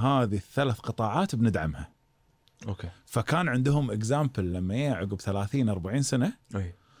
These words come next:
Speaker 1: صارت عنده فعلًا مشاريع رائدة. اليوم البرسبشن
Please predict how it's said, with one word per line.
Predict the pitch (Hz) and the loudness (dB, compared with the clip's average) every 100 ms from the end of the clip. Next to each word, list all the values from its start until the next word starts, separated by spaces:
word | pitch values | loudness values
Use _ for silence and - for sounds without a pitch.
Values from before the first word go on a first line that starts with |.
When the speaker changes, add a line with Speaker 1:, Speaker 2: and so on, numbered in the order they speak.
| - _ | -20 _
Speaker 1:
صارت | - 139 147 113 | -2 0 0 0
عنده | 110 123 104 | 2 2 2
فعلًا | 127 123 127 | 0 0 0
مشاريع | 92 90 98 101 107 | 0 0 0 2 2
رائدة. | 104 78 76 - | 0 -2 -6 -2
اليوم | 110 165 190 151 - - | 2 2 2 0 -6 -6
البرسبشن | 107 - 110 - 202 - 82 | -4 -2 -4 0 -2 -2 -6